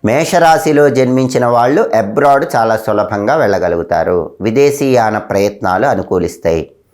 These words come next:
విదేశాలకు వెళ్ళి చదువుకోవాలన్నా, విదేశాలకు వెళ్ళి ఉద్యోగాలు చేసుకోవాలన్నా, విదేశాల్లో టాప్ పొజిషన్కి వెళ్ళాలన్నా మేషరాశి వాళ్ళకి పదకొండో ఇంట్లో రాహువు వల్ల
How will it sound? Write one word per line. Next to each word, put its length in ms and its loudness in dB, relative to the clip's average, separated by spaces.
విదేశాలకు 680 0
వెళ్ళి 340 0
చదువుకోవాలన్నా, 760 0
విదేశాలకు 680 0
వెళ్ళి 180 0
ఉద్యోగాలు 480 0
చేసుకోవాలన్నా, 840 -2
విదేశాల్లో 640 2
టాప్ 440 0
పొజిషన్కి 460 -2
వెళ్ళాలన్నా 720 0
మేషరాశి 580 -2
వాళ్ళకి 320 0
పదకొండో 580 0
ఇంట్లో 360 0
రాహువు 420 0
వల్ల 320 0